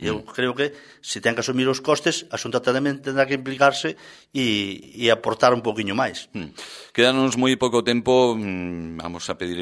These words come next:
Speaker 2: brevidade. Tema, mm, cámaras de videovigilancia, non? Que se instalaron nun concello. Preguntaba ao Partido Popular tamén, que lle parece, eh, tamén ao B N G todo eso. Eh, un gasto, mm, creo que se dixo no pleno de
Speaker 1: Dos-,
Speaker 2: dous mil.
Speaker 1: Dos mil cento cincuenta e cinco euros.
Speaker 2: Mm.
Speaker 1: Coste total de,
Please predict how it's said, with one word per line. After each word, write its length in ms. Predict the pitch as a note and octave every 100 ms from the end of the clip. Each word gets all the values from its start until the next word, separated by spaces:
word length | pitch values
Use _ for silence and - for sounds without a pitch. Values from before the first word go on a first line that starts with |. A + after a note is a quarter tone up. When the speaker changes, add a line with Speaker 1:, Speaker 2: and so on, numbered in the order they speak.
| F2
Speaker 2:
brevidade. 560 | E2+ E2+ F2 F#2+ A2
Tema, 400 | - G#2+ A#2 B2
mm, 560 | G2+ F2 E2 F2+ E2+ E2
cámaras 400 | F#2+ G2+ A#2 G#2
de 80 | F#2
videovigilancia, 840 | E2 D2+ C#2+ - C3 D3+ - D2+ F#2+
non? 120 | C3
Que 80 | D#2+
se 120 | D#2+ -
instalaron 240 | D2+ F#2+
nun 120 | F2+
concello. 360 | D#2 D#2 A#2 -
Preguntaba 320 | C2+ C2+ G#2+
ao 80 | G#2+
Partido 320 | F#2+ G2 F2+
Popular 400 | F2+ E2+ G2+ E2+
tamén, 360 | E2 G2+ E2+ - _ - _
que 160 | - -
lle 120 | D#2+
parece, 520 | - - - C3 A#2 D2
eh, 580 | C#2+ D2 C#2 C2+ C2+ C2
tamén 240 | C#2+ D#2+ D#2+
ao 40 |
B 80 | D#2
N 40 | D2+
G 40 | E2 E2 - - _ _ - -
todo 200 | E2+ D2
eso. 280 | G2+ C#3 C#3 - - - _ _
Eh, 400 | C#2+ C#2+ C#2 C#2
un 80 | D2
gasto, 560 | D#2+ E2+ - G2+ F#2 F2+
mm, 240 | D#2+ D2
creo 240 | - D#2+
que 80 | E2
se 160 | D2+ D2+
dixo 240 | D2+ -
no 160 | D#2 C#2+
pleno 400 | D#2 D#2 E2+ D2+
de 240 | C#2 C#2
Speaker 1:
Dos-, 320 | C2+ C#2+ D2
Speaker 2:
dous 0 |
mil. 240 | D#2+ E2 F2
Speaker 1:
Dos 160 | B2+
mil 160 | D3 D3
cento 240 | D3 B2+
cincuenta 240 | B2 B2 A2+
e 80 | G#2+
cinco 240 | G2+ F#2+
euros. 320 | F2 - -
Speaker 2:
Mm. 160 | F2 D#2+
Speaker 1:
Coste 320 | A#2 - A2+
total 480 | A2 - F2+ E2+ D#2+
de, 240 | E2+ G2+